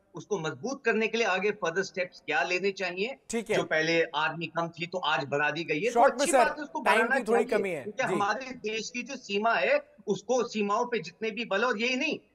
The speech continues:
Speaker 1: हम अगर हिमाचल की भी बात करें, कि हिमाचल की तरफ से भी जो है, और उत्तराखंड की अगर हम खासकर की बात करते हैं,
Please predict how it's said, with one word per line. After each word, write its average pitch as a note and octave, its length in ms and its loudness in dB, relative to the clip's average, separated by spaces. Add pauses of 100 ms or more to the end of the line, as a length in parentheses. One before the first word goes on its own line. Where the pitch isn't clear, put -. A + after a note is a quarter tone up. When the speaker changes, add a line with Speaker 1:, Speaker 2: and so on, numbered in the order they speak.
Speaker 1:
हम B3+ 160 -2
अगर A3+ 220 -2
हिमाचल F3+ 500 -4
की B3 140 -10
भी B3 120 -6
बात D#3+ 240 2
करें, G#3 260 -6
कि A3+ 140 -2
हिमाचल D#3+ 460 -4
की A#3+ 140 -12
तरफ E3 260 -2
से D3 180 -8
भी C#3 120 -12
जो B2 240 -8
है, D3 180 -2 (240)
और D#3 320 2
उत्तराखंड G#3 600 0
की A#3 80 -8
अगर F3+ 220 2
हम F3 140 -2
खासकर D#3 360 -4
की - 180 -10
बात C3 280 0
करते C3+ 220 -6
हैं, D3 220 -8